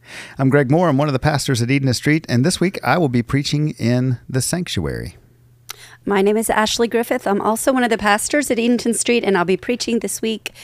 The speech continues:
Speaker 2: in the gathering. And Greg and I both will be focusing on the gospel text, so I will read that now, Matthew twenty-three, one through twelve.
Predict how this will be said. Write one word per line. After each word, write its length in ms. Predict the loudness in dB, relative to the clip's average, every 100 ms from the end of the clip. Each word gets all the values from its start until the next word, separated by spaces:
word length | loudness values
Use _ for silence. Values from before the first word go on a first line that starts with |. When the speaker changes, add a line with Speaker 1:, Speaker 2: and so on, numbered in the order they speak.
| -20 -4
Speaker 2:
in 120 | 2
the 60 | 2
gathering. 580 | 4 2 4 2 2 0 -2 -12 -20 -20 -14 -2
And 380 | 2 4 4 0
Greg 280 | -2 2 2
and 100 | 4
I 240 | 2 2 0
both 520 | 2 2 2 -2 -4
will 120 | -2
be 100 | 0
focusing 440 | 0 -2 -2 0
on 80 | 2
the 80 | 2
gospel 440 | 2 0 0 -4
text, 580 | -2 -2 -2 -4 -10 -8
so 280 | -4 0 0
I 180 | 0 -2
will 180 | -2 -2
read 200 | -2 0
that 180 | -2
now, 360 | 0 0 0 -2 -6 -18 -20 -8
Matthew 360 | 0 0 0 -4
twenty-three, 840 | -4 -4 -2 -4 -6 -4 -2 -2
one 500 | -4 -2 0 0 -2
through 200 | -2 -4
twelve. 640 | -4 -4 -6 -6 -10 -18